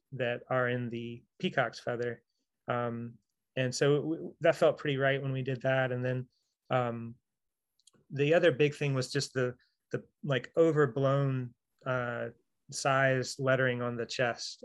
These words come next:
Um, we, uh, we had seen these Cleveland uniforms where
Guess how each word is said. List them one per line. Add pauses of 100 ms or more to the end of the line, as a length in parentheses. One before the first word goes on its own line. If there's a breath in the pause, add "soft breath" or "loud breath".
Um, (600 soft breath)
we,
uh, (180)
we
had
seen
these (140)
Cleveland
uniforms
where